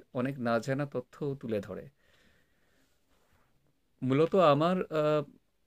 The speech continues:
আঁকার যে, উম, বিষয়বস্তু, সেটা, উম, অ্যাক্রিলিক, মিশ্র মাধ্যম, স্কেচ এবং কন্টেম্পোরারি ফর্মও থাকে। তার মধ্যে, আহ, ফিগারেটিভ,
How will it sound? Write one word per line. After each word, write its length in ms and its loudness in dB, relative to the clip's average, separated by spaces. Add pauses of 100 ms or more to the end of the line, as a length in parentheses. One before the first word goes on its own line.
(240)
আঁকার 320 -4 (100)
যে, 260 -4 (140)
উম, 360 -2 (480)
বিষয়বস্তু, 680 -4 (480)
সেটা, 480 0 (320)
উম, 320 -4 (640)
অ্যাক্রিলিক, 640 -4 (260)
মিশ্র 280 -4
মাধ্যম, 480 -4 (1040)
স্কেচ 640 -4 (460)
এবং 220 -6
কন্টেম্পোরারি 560 -6
ফর্মও 480 -6
থাকে। 360 -8 (640)
তার 180 0
মধ্যে, 520 -4 (260)
আহ, 220 -4
ফিগারেটিভ, 640 -4